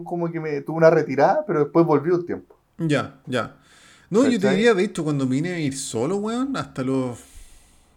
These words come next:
Speaker 2: hasta hace poco, hasta como, como que en la pandemia me chanté harto, weón.
Speaker 1: Claro.
Speaker 2: Sí, como a los treinta y cuatro, treinta y cinco, pero sobre todo cuando vine a ir solo, me acuerdo que le ponía de lunes a domingo Tequillator.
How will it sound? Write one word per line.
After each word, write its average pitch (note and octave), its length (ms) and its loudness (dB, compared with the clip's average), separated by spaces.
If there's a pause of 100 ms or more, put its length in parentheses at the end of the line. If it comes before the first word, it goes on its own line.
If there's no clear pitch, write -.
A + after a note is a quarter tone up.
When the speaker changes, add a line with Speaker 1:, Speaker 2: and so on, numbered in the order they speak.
(140)
Speaker 2:
hasta D3+ 220 -12
hace B3 180 -4
poco, D#4 340 -4
hasta G3 180 -6
como, G3 180 -10 (200)
como G3 140 -2
que G#3+ 80 4
en G#3+ 60 2
la G#3+ 60 4
pandemia G3 400 -2
me E4 120 -4
chanté A#3+ 320 -2
harto, A2+ 300 -2
weón. G#2 360 -8 (840)
Speaker 1:
Claro. - 260 6 (160)
Speaker 2:
Sí, D#3+ 220 -8
como D3 160 -4
a D3+ 60 -2
los D3 200 -6
treinta D#3 420 -6
y D3+ 320 -6
cuatro, G#3+ 520 -2
treinta F3 220 -6
y - 20 -6
cinco, F#3 340 -6
pero B2 320 -2 (380)
sobre A#2 180 -4
todo C3+ 180 2
cuando C3+ 200 -2
vine C3 180 -4
a D3 80 -8
ir C3 100 -8
solo, D#3 360 -8
me C3+ 60 -4
acuerdo A#2+ 260 -4
que G#2+ 100 -4
le G#2 100 -4
ponía G#2+ 280 -4
de G2 80 -6
lunes C#3+ 220 -2
a - 40 -6
domingo G#3+ 320 -2
Tequillator. G2 520 -8